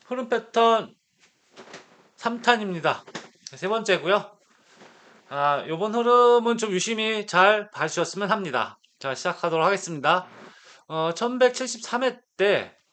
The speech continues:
지난 주차죠? 어, 오 번과 이십 번이 출연했습니다. 근데 이십 번이 사 구에 위치해 있었고요. 그다음에 같이 오 번이 동반 출연했을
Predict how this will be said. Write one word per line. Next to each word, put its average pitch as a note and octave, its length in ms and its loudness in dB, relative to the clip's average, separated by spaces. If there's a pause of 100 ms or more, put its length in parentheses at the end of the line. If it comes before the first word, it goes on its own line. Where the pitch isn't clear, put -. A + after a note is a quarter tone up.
(140)
지난 G3+ 260 2
주차죠? F#3+ 580 -6 (200)
어, A2+ 400 -10 (320)
오 F3+ 200 0
번과 A3 340 2
이십 D#3 280 -4
번이 E3 680 -2
출연했습니다. C#3+ 920 -6
근데 F#3+ 420 -6
이십 E3 300 -12
번이 G3+ 480 -2
사 E3 380 0
구에 E3 380 0 (200)
위치해 C3 720 -8
있었고요. D3 680 -4 (480)
그다음에 F#3 440 -4 (160)
같이 F3+ 300 -6
오 F#3+ 220 0
번이 B3 640 0
동반 F#3 320 -2
출연했을 F#3+ 600 -6